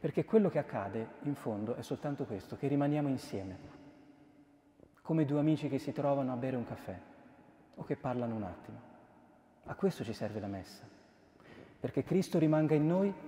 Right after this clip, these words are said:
e noi rimaniamo in Lui, come due persone che si abbracciano.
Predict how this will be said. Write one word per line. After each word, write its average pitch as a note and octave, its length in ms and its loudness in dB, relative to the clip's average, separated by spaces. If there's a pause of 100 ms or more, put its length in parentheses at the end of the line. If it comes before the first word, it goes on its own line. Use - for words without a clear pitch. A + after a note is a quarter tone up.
(400)
e C3+ 80 -4
noi C3+ 180 2
rimaniamo A#2+ 380 -2
in G2+ 120 -6
Lui, F#2 240 -10 (460)
come D#3+ 180 0
due D3 120 2
persone D3+ 340 -2
che C3+ 80 -2
si C3+ 120 -2
abbracciano. G#2 500 -8